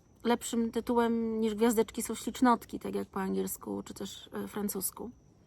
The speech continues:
Film wzbudził mnóstwo kontrowersji już samym swoim plakatem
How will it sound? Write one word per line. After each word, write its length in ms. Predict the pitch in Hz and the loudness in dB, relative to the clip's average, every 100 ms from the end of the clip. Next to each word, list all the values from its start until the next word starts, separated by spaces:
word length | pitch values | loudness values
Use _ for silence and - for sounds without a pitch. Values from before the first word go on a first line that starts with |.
| - - - - - - - | -20 -20 -20 -18 -18 -20 -18
Film 360 | - 302 311 339 294 - - - - - | 2 8 10 8 4 -8 -12 -16 -20 -8
wzbudził 460 | 226 214 285 262 262 | -4 4 6 8 10
mnóstwo 340 | 302 - 294 | 10 8 4
kontrowersji 720 | - 247 240 214 220 - 247 | 4 4 4 2 0 0 0
już 120 | 220 | -2
samym 280 | - 233 226 | 0 2 2
swoim 320 | 220 226 208 | 2 0 0
plakatem 680 | 202 196 - 190 - 190 226 | 0 -2 0 -2 -2 -2 -2